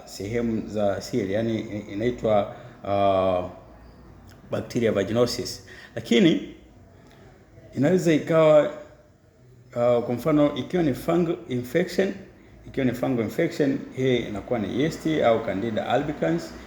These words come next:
Lakini ikiwa ni bacteria infection, inaweza ikawa ni ugonjwa wa zinaa pia, kama vile gonorrhea, chlamydia, lakini hii ambayo tumeita bacteria vaginosis na aina nyingine za magonjwa ya zinaa. Lakini pia, ah,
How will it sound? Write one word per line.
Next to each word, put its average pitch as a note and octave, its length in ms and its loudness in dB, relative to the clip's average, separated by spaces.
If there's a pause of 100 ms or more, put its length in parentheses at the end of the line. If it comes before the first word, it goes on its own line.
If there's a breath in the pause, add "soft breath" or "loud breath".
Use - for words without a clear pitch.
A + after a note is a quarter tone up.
(180 loud breath)
Lakini D#3 260 2
ikiwa C#3+ 220 2
ni B2 80 2
bacteria B2 420 0
infection, C#3+ 540 0
inaweza A#2+ 320 0
ikawa A#2 280 2
ni G#2 180 -2
ugonjwa G#2 600 -4
wa F#2 80 -4
zinaa B2+ 440 0
pia, D3 400 4 (440 loud breath)
kama A2 280 -4
vile G#2 640 -2 (120)
gonorrhea, B2+ 880 2 (120)
chlamydia, B2+ 880 0
lakini A2 520 -4 (100)
hii A#2+ 200 -4 (120)
ambayo G#2+ 220 0
tumeita G2 380 -6
bacteria F#2+ 440 -6
vaginosis C3 800 -4 (460 loud breath)
na F#2 340 -2
aina G#2+ 220 -2
nyingine A#2 400 0
za A#2+ 120 -4
magonjwa G#2+ 420 -4
ya F#2 60 -4
zinaa. A2+ 480 -2 (100)
Lakini F#3 280 0
pia, E3+ 320 4 (500 loud breath)
ah, B2+ 280 2